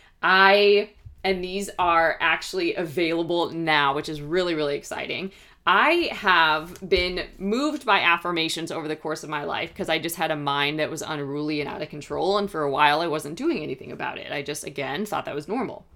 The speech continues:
okay? So I then started reading and studying the Word of God, and it says that God's Word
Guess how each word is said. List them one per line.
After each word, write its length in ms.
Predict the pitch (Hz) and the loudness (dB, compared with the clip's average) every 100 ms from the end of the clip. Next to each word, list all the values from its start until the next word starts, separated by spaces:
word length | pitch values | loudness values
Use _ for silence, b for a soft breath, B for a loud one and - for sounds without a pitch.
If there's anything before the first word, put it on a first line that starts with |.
| - | -20
okay? 400 | - 160 208 294 B B B B B | -4 0 0 -2 B B B B B
So 520 | - 480 277 233 302 _ _ _ _ _ _ _ - _ _ _ _ _ - | 0 4 4 4 -2 _ _ _ _ _ _ _ -18 _ _ _ _ _ -2
I 600 | 208 247 302 302 277 - | 0 2 0 -2 -6 -10
then 440 | 185 202 190 196 254 | -2 2 2 0 -4
started 400 | - 180 180 175 | 0 0 0 -4
reading 360 | 160 160 160 | -4 -4 -4
and 120 | 156 | -8
studying 320 | - 156 143 156 | -6 -4 -2 -4
the 80 | |
Word 180 | 147 147 | -4 -2
of 120 | 196 | -2
God, 340 | 151 131 139 185 | -2 0 0 0
and 160 | - | -2
it 120 | 170 - | -8 -4
says 260 | 190 196 | -2 0
that 180 | 208 202 | -4 -2
God's 360 | 247 285 262 208 | 0 0 -2 -4
Word 380 | 165 139 165 | -4 -4 -8